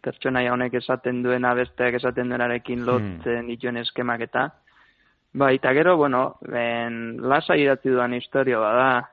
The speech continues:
Speaker 1: en, ez dakit, zenba denbora egongo nintzen idazten, baina denbora askoan zehar egon da nire buruan,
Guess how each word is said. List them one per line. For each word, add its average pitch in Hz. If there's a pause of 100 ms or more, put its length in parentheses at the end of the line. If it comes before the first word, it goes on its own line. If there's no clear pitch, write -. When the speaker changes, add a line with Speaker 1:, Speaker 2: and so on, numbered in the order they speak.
(120)
Speaker 1:
en, 113
ez 120
dakit, 117 (320)
zenba 120
denbora 123
egongo 123
nintzen 127 (220)
idazten, 135
baina 127
denbora 139
askoan 135
zehar 131
egon 127
da 131
nire 127
buruan, 139